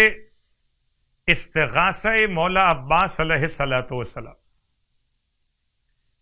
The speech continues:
بالکل صبح کی نماز کی طرح سے انجام دیجیے، اور نماز کے بعد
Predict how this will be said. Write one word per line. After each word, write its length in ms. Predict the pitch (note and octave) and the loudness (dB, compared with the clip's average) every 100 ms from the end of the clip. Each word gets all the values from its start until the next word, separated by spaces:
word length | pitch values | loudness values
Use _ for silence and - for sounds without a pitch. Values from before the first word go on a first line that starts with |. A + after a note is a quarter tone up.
| - | 0
بالکل 360 | G3 G#3+ A#3 G3 | 0 2 0 0
صبح 320 | F3+ F#3+ G#3+ | -2 2 2
کی 160 | F#3+ F#3 | 2 -2
نماز 420 | E3 E3+ G3+ F#3+ | 0 2 0 0
کی 120 | F3 | -4
طرح 280 | E3 E3 D#3+ | 2 2 2
سے 140 | E3 E3 | 0 -2
انجام 380 | D3+ C3 E3+ G3+ | 0 0 0 0
دیجیے، 340 | G#3+ F3 A3+ A3+ - _ _ _ _ _ _ _ _ _ _ _ _ - | -4 -4 -6 -8 -20 _ _ _ _ _ _ _ _ _ _ _ _ 0
اور 120 | D#3 | 0
نماز 500 | D3+ D#3 E3+ G#3+ - | 2 2 2 0 0
کے 100 | F3+ | 0
بعد 220 | D#3 A#2 | 2 0